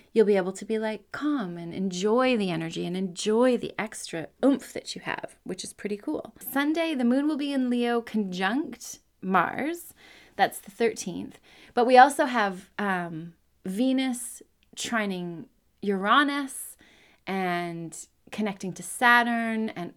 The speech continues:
opposite Pluto. And then there's a big square between the sun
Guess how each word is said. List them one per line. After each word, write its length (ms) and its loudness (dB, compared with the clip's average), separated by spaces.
opposite 520 -6
Pluto. 720 -4
And 160 2
then 140 0
there's 160 -2
a 60 -4
big 760 6
square 600 0
between 460 -4
the 80 -4
sun 760 -2